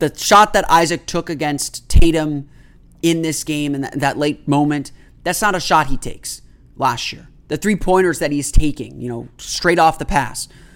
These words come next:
are not shots that he would take n-, last year.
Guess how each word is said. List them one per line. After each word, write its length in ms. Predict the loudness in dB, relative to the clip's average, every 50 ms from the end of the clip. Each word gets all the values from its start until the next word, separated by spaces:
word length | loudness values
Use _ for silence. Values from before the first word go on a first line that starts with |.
| -20 -20 _ _ _ _ -20 -20 _ _ -12 _
are 100 | -2 0
not 300 | 2 4 4 2 2 2
shots 320 | -2 0 2 2 2 2 0
that 100 | -2 -2
he 60 | -2
would 140 | -2 0 4
take 260 | 4 4 4 4 -2
n-, 60 | -6 -14 -14 _
last 320 | -10 -10 -10 -10 -12 -16
year. 140 | -16 -20 -20